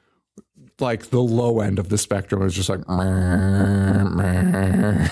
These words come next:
<laughs> Like, fucking, I, I don't even know how to explain it, but I love,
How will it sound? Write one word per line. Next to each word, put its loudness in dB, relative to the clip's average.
<laughs> -4
Like, -4
fucking, 0
I, -2
I 0
don't 2
even 2
know 2
how 0
to 0
explain -4
it, -8
but -2
I -2
love, -2